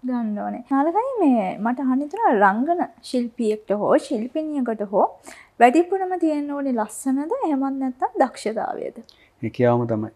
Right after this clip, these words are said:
Speaker 2: හැකියාවෙන් එහා, අ, පැවැත්මක් නැහැ.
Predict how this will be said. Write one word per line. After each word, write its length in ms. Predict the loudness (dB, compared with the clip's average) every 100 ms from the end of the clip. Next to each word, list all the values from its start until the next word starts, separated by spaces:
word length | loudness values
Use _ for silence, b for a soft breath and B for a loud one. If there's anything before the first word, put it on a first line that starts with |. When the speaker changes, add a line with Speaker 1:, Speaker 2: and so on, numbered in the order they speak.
| -10
Speaker 2:
හැකියාවෙන් 760 | -10 -4 0 0 0 -2 -6 -8 -10
එහා, 300 | -8 -4 -2 -4 b b b b _ _ -8
අ, 160 | -4
පැවැත්මක් 540 | 2 6 6 4 0 -2
නැහැ. 180 | -8